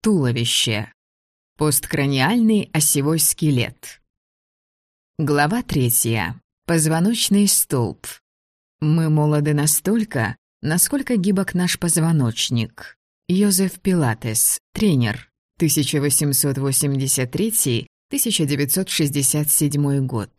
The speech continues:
Однажды я написала ужасно напыщенное введение к статье о позвоночнике.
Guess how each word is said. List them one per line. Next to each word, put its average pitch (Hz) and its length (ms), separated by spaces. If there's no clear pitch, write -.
Однажды 156 560
я 156 160
написала 156 540
ужасно 156 540
напыщенное 143 680
введение 139 540
к - 40
статье 139 480
о 127 40
позвоночнике. 123 1160